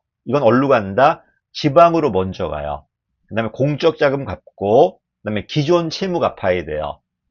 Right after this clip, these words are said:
그리고도 남는다면 추경에 편성할 수 있습니다. 이 모든 걸 할 때 국회 승인은 필요 없어요.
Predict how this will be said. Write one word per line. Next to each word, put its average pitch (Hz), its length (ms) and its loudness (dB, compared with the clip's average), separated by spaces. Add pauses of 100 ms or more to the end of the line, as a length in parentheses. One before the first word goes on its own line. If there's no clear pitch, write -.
(200)
그리고도 175 460 4
남는다면 127 600 0
추경에 175 420 -4
편성할 156 420 -4
수 113 120 -8
있습니다. 98 600 -2 (320)
이 190 280 2
모든 131 280 0
걸 156 160 8
할 107 320 4
때 175 300 6
국회 165 500 -2
승인은 190 360 -6
필요 139 240 -4
없어요. 87 520 -2